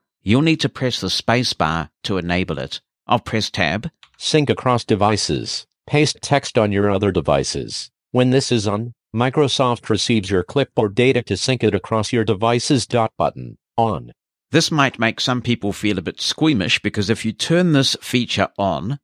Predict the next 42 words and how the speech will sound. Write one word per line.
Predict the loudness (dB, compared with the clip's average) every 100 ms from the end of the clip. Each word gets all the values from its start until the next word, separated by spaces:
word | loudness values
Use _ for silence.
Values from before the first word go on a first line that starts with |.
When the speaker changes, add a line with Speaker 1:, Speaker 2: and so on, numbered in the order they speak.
| _ -4
Speaker 1:
then | 2 2
your | 2 2
data | 0 0 -4 -2
is | -2 0
going | 0 0
to | 0
be | -4
sent | -2 -2 -2 -4 -4
to | -2
Microsoft. | -2 -2 -6 -4 -4 -4 -6 -16 _ _ _ _
It | 0 0
behaves | 2 2 2 2
very | 0 0
similarly | 2 2 2 2 2 0
to | 0 -2 0 -2
an | -4
Apple | -2 -4 -2 -6
feature | -4 -4 -2 -4
which | -4 -6
has | -6
been | -4 -2
around | 0 0 0 -2
in | -2
macOS | -2 -2 -2 -4 -4
for | -6
quite | -6 -6 -4
some | -6 -8 -8
time, | -8 -4 -4 -6 -14 _ _ _ _
where | 0 2
fragments | 2 0 0 0 -4 -2
of | -4 -4
text | -4 -4 -6 -12 _ _ _
can | 0 2 2
be | 2
used | 0 0 -2 -2 -2
on | -2 -2 -4
other | -2 -2
devices. | -2 -2 -2 -2 -4 -6 -10 _ _ _ -4
It's | 0
actually | 0 -2 -2 0 0
really | 0 0 2 0
handy, | 0 0 2 2 0